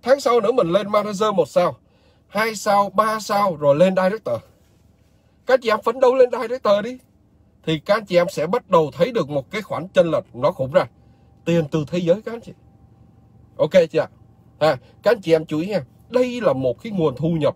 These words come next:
rất là lớn. Và Rao còn tuyên bố một câu rằng là gì? Là cái đoạn phim mà ngày hôm qua Vũ mới dịch vào lồng tiếng cho các anh chị em xem trong vòng bốn mươi tám, bốn mươi chín phút đó. Cái người mà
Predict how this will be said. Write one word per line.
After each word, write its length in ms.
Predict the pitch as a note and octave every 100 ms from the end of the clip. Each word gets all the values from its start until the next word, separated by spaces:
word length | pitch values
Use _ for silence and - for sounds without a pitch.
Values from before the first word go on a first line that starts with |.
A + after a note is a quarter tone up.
| -
rất 100 | A3
là 60 | D3+
lớn. 240 | A2+ B2+ - - - - -
Và 220 | C#3+ F3+
Rao 300 | E3+ G#3+ A3
còn 200 | E3+ D#3
tuyên 200 | G3+ F#3+
bố 140 | G3
một 180 | B3+ F3
câu 180 | F3+ F3+
rằng 180 | E3+ C#3
là 80 |
gì? 220 | B2+ B2 G#2+ _ _ _ _ _ _ _ _ _ _ _ _ _ _ _ _ -
Là 180 | G3
cái 220 | - C4+ C4
đoạn 240 | F3+ C#3+
phim 280 | - A3+ G#3+
mà 80 | E3
ngày 180 | D#3
hôm 160 | D#3 G3+
qua 180 | G3 F#3+
Vũ 180 | D3+ F3
mới 240 | G#3 B3
dịch 220 | G3+ F3
vào 120 | D#3
lồng 180 | D3+ D3+
tiếng 220 | D3 A3+
cho 100 | B3
các 140 | F#3+ G#3
anh 100 | G#3+
chị 100 | D#3+
em 160 | D#3+
xem 280 | E3+ G3 F#3
trong 140 | F#3 F3
vòng 160 | C#3+
bốn 200 | D#3+ A#3+
mươi 100 | C4
tám, 240 | F#3 E3+ B3
bốn 180 | F#3+ A#3+
mươi 100 | B3+
chín 220 | F#3+ A#3
phút 180 | C4 C#4+
đó. 120 | D4 D4+ _ _
Cái 120 | - B3+
người 280 | A#3+ F3+
mà 280 | E3 D#3 C#3+